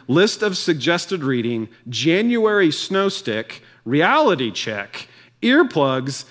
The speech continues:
and a savings coupon for the Y three K kit. <laughs> That's about how Y two K went, right? But there's a lot of people. There's a lot of people who believe that, that Y two K could possibly be the end of the world. Here's another one, and this one isn't as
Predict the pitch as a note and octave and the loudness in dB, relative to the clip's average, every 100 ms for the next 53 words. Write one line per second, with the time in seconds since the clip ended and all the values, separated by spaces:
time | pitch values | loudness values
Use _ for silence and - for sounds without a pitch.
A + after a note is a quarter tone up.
0 | - C3 C3 - F#3 G#3+ A#3 G3+ F3+ - | -8 -4 -4 -2 2 2 2 0 0 0
1 | E3 D3 D3 C#3 C#3 C#3+ B2 A#2+ C#3 D3 | -2 0 0 0 -2 -4 -2 0 2 2
2 | D3 - E3 G#3 F#3+ - G#2 F#2+ - - | 0 0 0 0 -2 -6 -6 -8 -10 -14
3 | - - - - - - - - - - | -12 -10 -10 -10 -20 -20 -20 -20 -18 -18
4 | - - - - - - - - - - | -18 -18 -20 -20 -20 -20 -20 -20 -20 -20
5 | - - - - - - - - - _ | -20 -20 -20 -20 -20 -20 -20 -20 -20 _
6 | _ - - E3+ C#4 F#3+ B3 C4+ A3+ A3+ | _ -6 -2 2 2 6 6 6 4 4
7 | G#3+ G#3 G#3+ G#3 G#3+ E3+ G#3 F#3 E3 D#3 | 6 4 4 2 0 2 4 4 4 2
8 | A#2+ - - - - - _ _ - C3+ | 0 -6 -16 -18 -20 -20 _ _ -2 2
9 | F3 A#3 A#3 - - F3 A3+ A#3 A3 A#3 | 4 2 -2 -12 -6 4 4 6 4 4
10 | A#3+ D#4+ C#4+ E3+ - - - E3+ E3+ F3 | 6 6 6 2 -2 -14 -4 2 4 4
11 | A3 B3+ B3+ B3+ C4 F3+ D#3+ E3+ F3+ D#3+ | 4 4 4 4 4 4 4 4 4 0
12 | D3+ E3+ D#3+ A#2+ A#2+ E3 F3+ E3 G#3 G3+ | -2 -4 -6 -2 -2 0 -2 0 0 2
13 | D#3 - D3+ - D3+ D#3 C#3+ D3+ D3+ D#3+ | 0 -2 -6 -4 0 2 4 2 2 0
14 | D#3+ D3+ E3 E3 C#3+ E3 D#3 D3+ E3 D#3 | 0 0 0 0 2 2 2 2 2 2
15 | D#3+ D3+ C3+ C#3 C3+ D3+ - D#3 D3 C3 | 2 2 2 0 0 -2 0 0 0 0
16 | C#3+ C#3+ C#3+ C#3 B2 | -2 0 0 0 -4